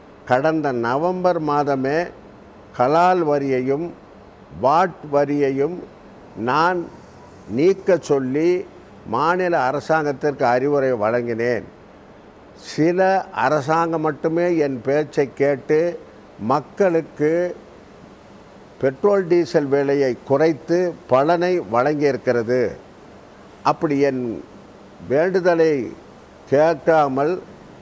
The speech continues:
என்னுடைய விருப்பத்திற்கு எதிராக என்னென்ன மாநிலங்கள் செயல்படுகிறது என்பதை மிக அழகாக சொல்லுகிறார்.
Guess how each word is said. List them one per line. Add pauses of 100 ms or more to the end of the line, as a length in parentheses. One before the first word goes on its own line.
(120)
என்னுடைய (580)
விருப்பத்திற்கு
எதிராக (380)
என்னென்ன
மாநிலங்கள்
செயல்படுகிறது
என்பதை (380)
மிக
அழகாக
சொல்லுகிறார்.